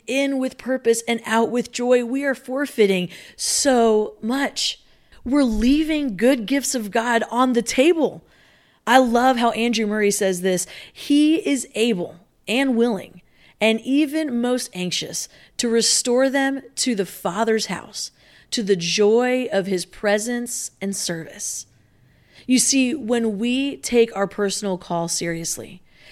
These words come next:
when we recognize that God wants to do something not just in us, but through us, we get to experience the joy of his presence.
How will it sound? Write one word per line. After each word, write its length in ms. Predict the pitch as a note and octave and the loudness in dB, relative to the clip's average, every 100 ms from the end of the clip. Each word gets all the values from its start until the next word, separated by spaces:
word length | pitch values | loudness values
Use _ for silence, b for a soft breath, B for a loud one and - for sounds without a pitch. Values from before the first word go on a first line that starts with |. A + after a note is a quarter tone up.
| B | B
when 260 | G3+ A3+ A3 | 0 2 4
we 160 | B3+ B3+ | 2 0
recognize 1120 | G#3 A#3 B3+ C4+ B3 G3 F#3 D#3 - E3+ - B B | 0 -2 -2 -2 -4 -2 -4 -4 -10 -12 -14 B B
that 300 | F#3+ G#3+ G#3 | 0 2 2
God 300 | F#3 G#3+ B3 | 0 2 2
wants 240 | B3+ C4 C4 | 0 -2 -2
to 120 | B3+ | -2
do 140 | A#3 | -2
something 460 | A3+ A3+ G3+ A3+ G#3+ | 0 0 0 -2 0
not 240 | A#3 F4 | 0 -2
just 320 | - D#4+ - - | -2 -2 -2 -4
in 200 | B3+ C4+ | 0 2
us, 180 | A#3+ A3+ | 0 -2
but 380 | F#3+ G#3 - - | -2 -2 -2 -8
through 360 | - C4 D4+ | -4 2 4
us, 340 | G#3+ - - - B B B | 2 0 -6 -8 B B B
we 260 | - B3+ D#4 | 0 2 2
get 160 | E4+ - | 0 0
to 140 | D4 | 0
experience 800 | C#4 - - C4 B3+ B3+ B3 - | 0 -2 -6 -4 -4 -4 -4 -6
the 220 | G#3 A3+ | -6 -6
joy 800 | G#3 F#3+ F#3+ A#3 B3 A3 F3+ E3+ - b - | -4 -2 2 4 4 4 2 -4 -12 b -2
of 140 | G#3 | 2
his 180 | F#3+ F#3+ | 2 0
presence. 480 | - E3+ E3 E3 | -2 -6 -6 -10